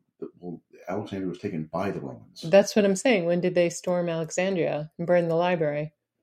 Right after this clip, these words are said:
Speaker 1: Oh, I think that was B C. That might have been, been, like, very early on.
Speaker 2: Okay.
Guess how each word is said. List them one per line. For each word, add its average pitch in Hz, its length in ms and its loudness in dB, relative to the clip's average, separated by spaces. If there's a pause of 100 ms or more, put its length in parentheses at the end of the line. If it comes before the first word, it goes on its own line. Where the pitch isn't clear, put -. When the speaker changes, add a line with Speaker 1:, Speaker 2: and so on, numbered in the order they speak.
(340)
Speaker 1:
Oh, 85 180 -2
I 82 80 -4
think 98 140 -4
that 104 160 0
was 80 120 -8
B 87 180 -6
C. 71 340 -12 (1080)
That 85 120 -4
might 90 140 -2
have 80 100 -4
been, 78 140 -8
been, 78 160 -4
like, 76 160 -8 (680)
very 80 380 -4
early 71 260 -10
on. - 220 -16 (120)
Speaker 2:
Okay. 156 420 -10